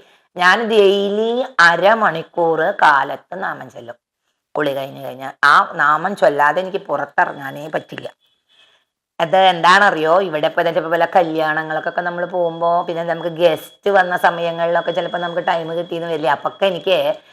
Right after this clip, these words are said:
എൻ്റെ husband-ിൻ്റെ കയ്യിന്ന് ചീത്ത കേൾക്കാറുണ്ട്, "ഇന്നത്തെ ദിവസവും കൂടി ഇത് ചൊല്ലണോ?" എന്ന് ചോദിക്കാറുണ്ട്. പക്ഷെ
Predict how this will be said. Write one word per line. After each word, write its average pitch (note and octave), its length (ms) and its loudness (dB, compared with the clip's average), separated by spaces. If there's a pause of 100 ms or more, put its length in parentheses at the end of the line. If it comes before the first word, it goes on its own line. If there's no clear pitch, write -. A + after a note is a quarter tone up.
(180)
എൻ്റെ D#3 140 -6
husband-ിൻ്റെ E3+ 540 0
കയ്യിന്ന് D3+ 380 -8
ചീത്ത D3 240 -10
കേൾക്കാറുണ്ട്, B2 460 -8
"ഇന്നത്തെ F#3+ 460 -2
ദിവസവും D3+ 540 -4
കൂടി C3 220 -8
ഇത് C3 180 -12
ചൊല്ലണോ?" A#2+ 640 -8
എന്ന് B2 240 -16
ചോദിക്കാറുണ്ട്. A2+ 640 -20
പക്ഷെ D3 380 -8